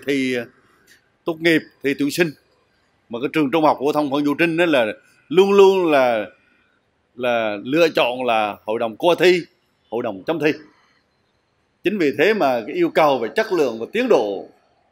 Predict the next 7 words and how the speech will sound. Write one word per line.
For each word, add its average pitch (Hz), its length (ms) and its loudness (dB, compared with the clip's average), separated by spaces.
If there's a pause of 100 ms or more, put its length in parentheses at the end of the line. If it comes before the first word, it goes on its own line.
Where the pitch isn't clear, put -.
(320)
là 110 100 -16 (100)
phải 127 340 -4 (840)
đảm 123 180 -2
bảo. 120 320 0 (1700)
À, 101 180 -16
chính 170 120 -8
vì 151 80 -2